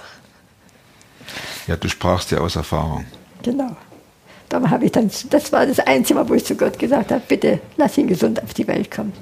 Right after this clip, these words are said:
Speaker 2: Nicht noch eins.“ Aber unser erstes Enkelkind, die ist, ist nicht geeignet für die normale Berufswelt. Aber sie hat einen Arbeitsplatz im Kinderhort für die Kleinen,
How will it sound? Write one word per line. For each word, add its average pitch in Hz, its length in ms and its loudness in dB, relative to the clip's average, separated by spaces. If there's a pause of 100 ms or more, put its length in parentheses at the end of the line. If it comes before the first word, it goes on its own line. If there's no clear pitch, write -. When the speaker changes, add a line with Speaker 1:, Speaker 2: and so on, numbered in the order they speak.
Speaker 2:
Nicht 311 220 2
noch 220 160 -6
eins.“ - 440 -6 (1600)
Aber 196 160 0
unser - 240 0
erstes 233 420 2
Enkelkind, 202 720 -2 (1040)
die - 240 -4
ist, - 260 -6 (800)
ist - 200 2
nicht - 220 2
geeignet 214 380 2
für - 100 -2
die 208 120 4
normale 202 360 4
Berufswelt. 180 680 0
Aber 220 180 0
sie - 220 0
hat - 180 -4
einen 214 160 -4 (120)
Arbeitsplatz - 840 -2 (280)
im 214 600 0
Kinderhort 226 580 2
für - 300 -2
die - 120 0
Kleinen, 262 480 4